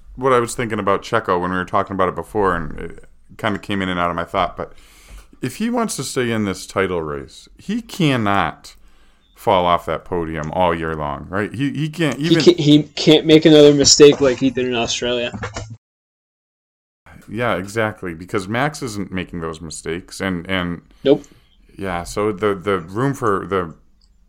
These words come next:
Speaker 1: room for error is just, is tiny. But again, I mean, then
Speaker 2: But,
Speaker 1: again,
Speaker 2: but to,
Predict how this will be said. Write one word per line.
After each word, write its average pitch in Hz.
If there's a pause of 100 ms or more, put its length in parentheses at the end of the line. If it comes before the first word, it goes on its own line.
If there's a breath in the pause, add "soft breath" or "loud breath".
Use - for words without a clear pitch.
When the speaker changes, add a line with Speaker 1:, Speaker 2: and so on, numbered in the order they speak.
(500)
Speaker 1:
room 120
for 98
error 87
is 85
just, - (100)
is 80
tiny. 78
But 190
again, 151
I 170
mean, 190
then 208
Speaker 2:
But, 165
Speaker 1:
again, 190 (220)
Speaker 2:
but 196
to, 202